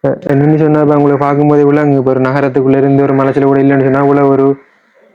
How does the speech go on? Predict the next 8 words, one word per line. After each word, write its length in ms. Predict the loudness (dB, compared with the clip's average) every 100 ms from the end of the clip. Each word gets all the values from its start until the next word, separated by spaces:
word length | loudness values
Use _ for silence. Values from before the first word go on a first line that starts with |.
| _
கஷ்டமா 340 | -8 -2 -2
இருக்குமெண்டு. 580 | 0 0 0 0 0 0
அப்ப 320 | -2 -2 0
இந்த 160 | 2 2
ஐயா 260 | 2 2 2
வந்து 260 | 0 -2 -2
காலோட 400 | -2 0 0 0
வந்து 500 | 2 2 2 0